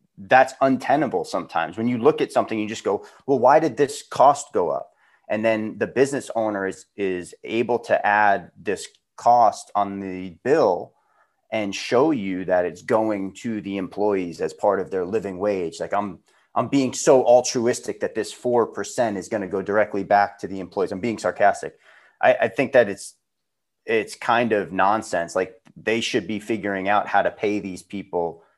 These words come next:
appropriately and then, you know, charge the consumer something that's fair to what the market would demand. But, um, I think that a lot of people would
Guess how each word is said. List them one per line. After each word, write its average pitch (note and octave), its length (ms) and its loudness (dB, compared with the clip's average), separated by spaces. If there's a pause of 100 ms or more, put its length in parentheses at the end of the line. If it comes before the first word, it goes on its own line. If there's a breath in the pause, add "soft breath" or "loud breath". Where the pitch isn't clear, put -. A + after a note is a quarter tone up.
appropriately F2 920 -4 (340)
and F#2+ 200 -6
then, F#2+ 400 0 (360)
you F2 100 -12
know, E2 300 -4 (240)
charge G2 440 0
the G2 80 -12
consumer G#2 520 -6
something F2+ 380 -4
that's E2+ 180 -2
fair F#2 280 0
to F2 80 0
what F2 220 -2
the F2+ 60 -10
market F2 360 0
would F2 140 -10
demand. E2+ 420 -4
But, - 160 -8 (480 soft breath)
um, D#2+ 500 -4 (340)
I - 120 2
think G#2+ 240 -4
that F#2 100 4
a E2 80 4
lot F#2+ 240 6
of F#2 100 -2
people F#2 440 -2
would F2+ 180 -4